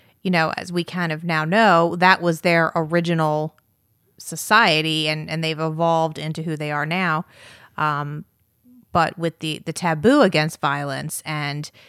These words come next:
you know, if you were a farmer, you had the most social status 'cause you were creating something useful, versus if you were a fighter, that was, you know, you were the bottom man on the totem pole. So it's, it's, it's cool to see how they've developed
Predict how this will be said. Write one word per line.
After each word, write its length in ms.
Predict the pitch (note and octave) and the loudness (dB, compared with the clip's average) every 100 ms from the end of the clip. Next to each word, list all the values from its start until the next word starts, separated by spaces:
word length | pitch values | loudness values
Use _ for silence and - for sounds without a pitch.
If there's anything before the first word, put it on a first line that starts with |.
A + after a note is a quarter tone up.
| _ _ | _ _
you 160 | - F3 | -4 0
know, 140 | D#3+ | 0
if 120 | D#3+ G3 | 0 2
you 120 | G3+ | 2
were 160 | F3 | 4
a 40 | D#3+ | 2
farmer, 520 | - A3+ B3 G3+ F3 | 2 6 8 8 6
you 240 | F3 F3 | 4 2
had 260 | E3 E3 D#3 | 2 0 0
the 60 | D#3+ | 0
most 300 | F#3+ B3 - | 0 0 0
social 340 | D#3 D#3 D3+ | -2 -2 -6
status 420 | - D3+ C#3 D3 | -2 -2 -2 -4
'cause 180 | - D#3 | -6 -6
you 80 | D3+ | -6
were 120 | D#3 | -8
creating 480 | - G3+ B3+ A3 F3+ | -2 2 4 2 0
something 360 | D#3+ D#3 D#3+ E3+ | -2 -2 -2 0
useful, 560 | A3 - - D#3+ D#3 - - - - | 0 -2 -2 0 -2 -6 -20 -14 -2
versus 360 | E3 D#3+ D#3+ | -2 -2 -4
if 160 | F3 - | -4 -2
you 140 | E3 | 0
were 180 | D#3+ D3+ | 2 0
a 100 | D3+ | 0
fighter, 520 | - F#3+ F#3 E3 D#3 | 0 2 4 2 2
that 200 | D#3 D3+ | 2 0
was, 280 | D#3+ D#3 - | 0 -6 -6
you 160 | F3+ F3 | -4 -2
know, 120 | D#3+ | -2
you 180 | E3 F3 | -2 -2
were 80 | |
the 80 | D3+ D3 - - | -4 -6 -4 4
bottom 320 | F3 E3+ D#3+ | 6 6 2
man 180 | D#3+ D#3 | 0 -2
on 100 | D3+ | -4
the 60 | |
totem 360 | D3+ G3+ F#3+ E3 | -2 0 2 0
pole. 320 | D#3+ D3+ D#3+ _ _ - | -2 -6 -8 _ _ -18
So 260 | - F3+ D#3+ | -4 2 2
it's, 340 | D#3+ - - - | 2 -4 -12 -4
it's, 540 | G3 F3 - - - - _ _ _ _ - | -2 -2 -4 -8 -10 -14 _ _ _ _ -6
it's 160 | F#3 - | -6 0
cool 260 | C#4+ B3+ | 2 4
to 80 | F3+ | 2
see 300 | - G3 F3 | 0 0 0
how 600 | F3 F3 E3 D#3+ D#3+ - | 2 4 6 4 2 -4
they've 340 | - D#3+ E3+ E3 | -8 -2 -2 0
developed 720 | E3 F3 E3 D3+ D3+ - | -2 2 4 2 -4 -14